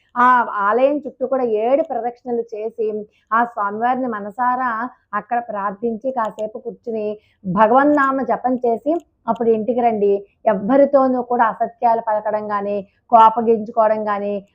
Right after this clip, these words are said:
అరవడం కానీ, కేకలేయడం, తిట్టడం, అమంగళకరమైనటువంటి మాటలు మాట్లాడడం ఇవేమీ చేయకుండా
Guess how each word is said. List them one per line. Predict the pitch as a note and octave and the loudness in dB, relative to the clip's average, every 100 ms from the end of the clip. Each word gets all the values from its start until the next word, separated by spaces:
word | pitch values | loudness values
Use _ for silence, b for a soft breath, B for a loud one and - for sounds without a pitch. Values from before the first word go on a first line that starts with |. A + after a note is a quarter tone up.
| - | 0
అరవడం | G3 G#3 A3+ B3 A#3 | 2 6 4 4 2
కానీ, | G3+ G3+ G#3+ | -2 -2 -4
కేకలేయడం, | A3 G#3+ G#3+ A3 G#3 G3+ G#3 | -2 -2 -2 0 2 0 -2
తిట్టడం, | G3+ B3 - A3 G#3+ - | -2 -4 -2 -6 -6 -4
అమంగళకరమైనటువంటి | G#3 C4 D4+ D4+ D4 C#4 A#3+ A#3 A#3 A3+ A3+ G#3 G#3+ - _ _ G#3+ | -2 0 2 4 4 2 -2 -2 -4 -6 -8 -8 -8 -10 _ _ 0
మాటలు | G#3+ A#3 C4 B3 | 4 4 2 0
మాట్లాడడం | A3+ G#3+ G#3+ G#3 G#3 A3+ | -2 -4 -4 -2 -2 -4
ఇవేమీ | G#3 G#3 A3 D4+ D4+ | -4 -2 0 0 0
చేయకుండా | A3 G#3 A3+ G3+ F#3+ | -4 -6 -8 -4 -4